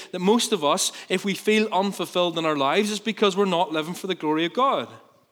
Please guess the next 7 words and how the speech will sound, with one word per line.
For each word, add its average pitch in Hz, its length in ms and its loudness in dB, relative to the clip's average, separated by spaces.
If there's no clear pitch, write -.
So - 100 0
if 190 80 4
you're 226 120 4
unfulfilled 220 540 2
in 208 60 -2
your 202 120 2
job, 220 340 0